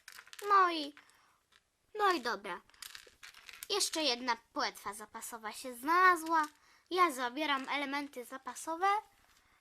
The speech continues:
Może później wam pokażę. Ale tutaj mamy tak, no jakiś tam boj. Można sobie postawić, jak ktoś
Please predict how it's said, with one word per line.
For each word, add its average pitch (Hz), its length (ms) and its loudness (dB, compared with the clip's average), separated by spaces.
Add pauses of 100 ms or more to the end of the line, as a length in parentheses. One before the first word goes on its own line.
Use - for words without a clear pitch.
(120)
Może 381 320 0
później 254 440 -6
wam 302 220 -2
pokażę. 226 540 -6 (3250)
Ale 415 280 10
tutaj 320 300 2
mamy 262 300 0
tak, - 280 -12 (100)
no 370 120 0 (300)
jakiś 370 340 -2
tam 208 220 -10
boj. 285 380 6 (2250)
Można 381 260 0
sobie 262 260 -10
postawić, 311 500 2
jak 302 100 -6
ktoś - 340 -14